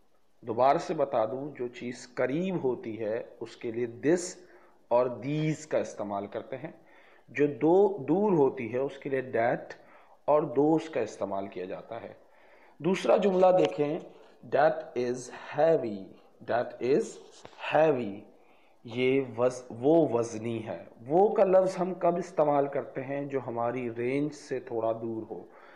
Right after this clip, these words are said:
हमारी रेंज में आता हो, हमारे करीब ना हो, थोड़ा दूर हो। It should be far from us when we use that। Okay,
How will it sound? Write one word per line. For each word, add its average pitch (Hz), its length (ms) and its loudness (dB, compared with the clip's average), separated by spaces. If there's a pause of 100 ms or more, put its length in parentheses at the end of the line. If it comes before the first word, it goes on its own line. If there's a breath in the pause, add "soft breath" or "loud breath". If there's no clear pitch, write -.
(380 loud breath)
हमारी 127 420 2
रेंज 151 360 2
में 165 140 4
आता 123 320 2
हो, 120 340 -2
हमारे 123 600 -2 (320 loud breath)
करीब 175 380 4
ना 151 140 4
हो, 139 400 -2
थोड़ा 147 640 0
दूर 139 320 2
हो। 104 260 -6 (720 soft breath)
It 170 100 0
should 208 400 0
be 185 120 0 (120)
far 113 300 6 (360)
from 117 220 2
us 107 180 0 (520 soft breath)
when 127 240 -2
we 127 340 -6
use 120 420 -8
that। - 260 -2 (640 soft breath)
Okay, 160 300 2